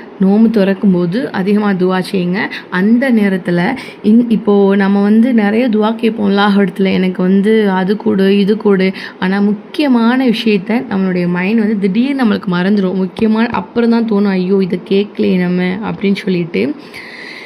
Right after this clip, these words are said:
இந்த ஒரு துவாவை இன்ஷா அல்லாஹ் இஃப்தார் முடி-, இஃப்தார் திறக்-, இஃப்தார் முன்னுக்கு ஓதிக்கிட்டு நீங்க இன்ஷா அல்லாஹ் நோன்பு திறங்க. அது என்ன துவா அப்படின்னா, "ரப்பனா ஆத்தினா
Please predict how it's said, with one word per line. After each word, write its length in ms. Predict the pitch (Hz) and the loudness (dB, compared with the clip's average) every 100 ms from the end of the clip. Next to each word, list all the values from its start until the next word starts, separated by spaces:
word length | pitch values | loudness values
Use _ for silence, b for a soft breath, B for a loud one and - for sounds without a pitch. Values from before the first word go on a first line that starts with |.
| B | B
இந்த 360 | - 240 262 285 | 2 4 4 4
ஒரு 160 | 262 214 | 2 2
துவாவை 480 | 185 175 180 180 226 | 2 2 0 0 -2
இன்ஷா 340 | 220 220 - 240 185 | -2 -2 0 0 0
அல்லாஹ் 400 | 185 214 - 196 | 0 -2 -2 -4
இஃப்தார் 520 | - - 233 220 208 - - - | -4 -4 0 0 -2 -10 -14 -2
முடி-, 300 | 190 208 208 | 0 2 0
இஃப்தார் 320 | 190 - 226 220 | -2 -2 -2 0
திறக்-, 300 | 202 196 - | -2 -2 -2
இஃப்தார் 420 | 185 - 226 214 - | -4 0 0 0 -2
முன்னுக்கு 640 | 196 202 220 233 196 202 | 0 2 2 2 4 4
ஓதிக்கிட்டு 480 | 214 214 214 180 349 494 | 2 -2 -6 -4 -4 0
நீங்க 220 | 208 190 | 0 2
இன்ஷா 160 | 185 - | 0 -2
அல்லாஹ் 140 | 190 | -2
நோன்பு 220 | 190 196 | 0 -2
திறங்க. 360 | 190 185 180 175 247 B B B B B B - - | -2 -4 -4 -6 -8 B B B B B B -16 -4
அது 200 | 180 180 | 0 4
என்ன 220 | 196 247 | 4 4
துவா 300 | 220 214 196 | 4 2 0
அப்படின்னா, 360 | 165 180 175 202 302 B B B B B B - | 0 0 0 -2 -4 B B B B B B -6
"ரப்பனா 580 | 202 196 180 214 233 233 277 220 | -2 0 0 2 4 4 2 2
ஆத்தினா 540 | 185 196 226 214 208 | 0 0 2 2 2